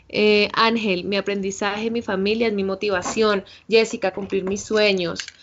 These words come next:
Cristian Rosso, recuerdo lo impulsado a hacer las cosas, controlar mis defectos y salir adelante. Eh, Diana Cárdenas, poder llegar a ser un gran profesional.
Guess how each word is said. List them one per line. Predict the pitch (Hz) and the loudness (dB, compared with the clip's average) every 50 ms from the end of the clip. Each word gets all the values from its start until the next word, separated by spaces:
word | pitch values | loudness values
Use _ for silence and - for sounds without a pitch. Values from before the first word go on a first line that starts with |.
| - - _ _ _ | -20 -20 _ _ _
Cristian | - 233 233 226 202 - - 233 226 226 | 2 2 4 4 2 2 2 2 2 4
Rosso, | 214 226 220 208 208 208 | 2 2 2 2 2 0
recuerdo | 185 196 196 196 - 208 202 190 202 208 | -2 -2 -2 0 0 0 0 0 0 -2
lo | 220 220 | -2 -2
impulsado | 220 - 220 202 - 208 190 | -2 -2 -4 -2 -2 -2 -2
a | 190 | -2
hacer | 190 - 196 196 | -2 -4 -6 -6
las | 202 196 - | -6 -8 -4
cosas, | - 233 233 226 226 196 - | 2 2 2 2 2 -2 -4
controlar | - 208 202 196 196 - 196 196 190 196 190 190 190 190 | -4 -4 -4 -2 -2 0 0 0 2 2 2 0 0 0
mis | 190 202 214 226 220 208 196 | 0 0 0 0 0 0 0
defectos | 214 208 208 - - 220 214 208 208 - 202 202 220 | 0 0 0 -2 -2 -2 -2 -2 -2 -6 -8 -8 -8
y | 214 | -8
salir | - 220 202 196 190 185 180 - | -6 -4 -4 -2 -4 -4 -4 -4
adelante. | - 208 202 202 202 196 196 196 196 196 196 190 185 180 180 - - 185 180 180 185 185 - _ - - - - - - - - - _ _ _ - | -4 -2 -2 0 0 0 0 0 0 0 0 0 -2 -4 -6 -6 -6 -6 -6 -6 -10 -12 -14 _ -20 -20 -20 -20 -20 -20 -20 -20 -20 _ _ _ 0
Eh, | - 226 226 220 220 214 | 2 4 6 6 6 6
Diana | 196 226 226 220 220 233 240 233 | 6 6 4 4 4 2 2 2
Cárdenas, | - 254 247 247 254 254 254 254 262 269 - | 2 4 4 4 4 2 0 0 0 -4 -4
poder | - - 233 220 202 | -2 0 2 2 2
llegar | 196 214 214 220 220 | 2 0 2 2 0
a | 220 | 0
ser | 214 247 247 247 | 0 0 0 0
un | 233 208 | 0 2
gran | 196 202 196 196 196 - | 2 2 2 2 0 -2
profesional. | 208 202 - 220 220 214 - 196 185 185 190 196 208 196 180 175 190 | -6 -4 -2 -4 -4 -2 -2 -4 -2 0 2 2 4 4 2 0 -2